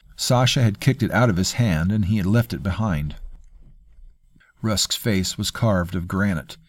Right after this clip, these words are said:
his eyes chips of dark flint, unreadable.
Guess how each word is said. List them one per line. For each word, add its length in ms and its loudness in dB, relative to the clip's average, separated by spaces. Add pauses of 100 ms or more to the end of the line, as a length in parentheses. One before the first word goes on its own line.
(140)
his 160 2
eyes 340 0
chips 380 -4
of 120 -2
dark 300 0
flint, 440 -6 (100)
unreadable. 640 -2